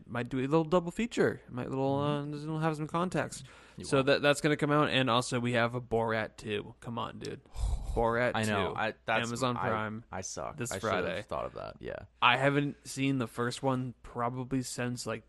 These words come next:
Speaker 1: it came out in two thousand six or seven. Like, I was so young when I watched it. I was far too young when I watched it, and I haven't
Speaker 2: Same.
Speaker 1: seen it since.
Speaker 2: <laughs>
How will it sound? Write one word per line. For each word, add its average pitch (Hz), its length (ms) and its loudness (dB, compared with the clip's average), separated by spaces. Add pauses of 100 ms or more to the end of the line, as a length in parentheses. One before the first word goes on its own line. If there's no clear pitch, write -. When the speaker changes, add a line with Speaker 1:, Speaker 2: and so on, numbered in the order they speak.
(360)
Speaker 1:
it 117 140 -6
came 117 220 -4
out 113 200 2
in 110 120 -4
two 113 160 -8
thousand 107 320 -2
six - 300 -6
or 110 60 -8
seven. 117 440 -2 (460)
Like, 104 160 -4
I 107 100 0
was 110 160 0
so 117 220 2
young 113 260 0
when 107 100 -4
I 101 60 -2
watched 104 340 -2
it. 127 140 -2
I - 20 -2
was 104 140 -6
far 117 300 -2
too - 140 -12
young 101 180 -4
when 92 120 -8
I 95 40 -8
watched 95 400 -8
it, 113 120 -4
and 107 120 -8
I 107 80 -6
haven't 113 240 -4
Speaker 2:
Same. 110 100 -2
Speaker 1:
seen 110 140 -2
it - 120 -8
since. 101 520 -6
Speaker 2:
<laughs> - 40 -8